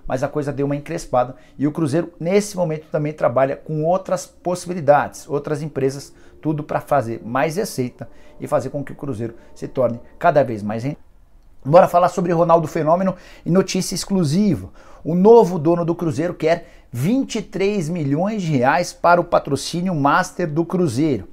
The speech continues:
Com um detalhe importante, essa grana é apenas pro restante da temporada, cerca de oito meses em que o Cruzeiro só joga a segunda divisão.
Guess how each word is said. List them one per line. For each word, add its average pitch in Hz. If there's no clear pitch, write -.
Com 139
um -
detalhe 156
importante, 170
essa 180
grana 175
é 165
apenas 220
pro -
restante 196
da 226
temporada, 180
cerca 165
de 127
oito 202
meses 170
em 196
que 196
o 190
Cruzeiro 143
só 147
joga 160
a 170
segunda 175
divisão. 151